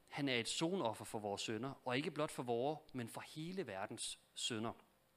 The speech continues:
Øh, så vi står alle sammen lige over for Gud i den forstand, at vi er skabt, og alle lever i syndefaldets virkelighed.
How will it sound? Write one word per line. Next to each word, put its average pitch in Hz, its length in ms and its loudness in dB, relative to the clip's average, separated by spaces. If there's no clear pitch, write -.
Øh, 123 260 4
så 156 140 6
vi 143 80 2
står 139 140 2
alle 190 240 2
sammen 185 200 2
lige 190 280 -2
over 175 160 2
for 135 100 -4
Gud 175 420 2
i 156 40 0
den 170 260 6
forstand, 156 360 2
at 131 140 -6
vi 123 80 4
er 117 40 4
skabt, - 480 2
og 139 200 2
alle 147 220 4
lever 147 400 4
i 107 260 0
syndefaldets 143 720 2
virkelighed. 131 420 0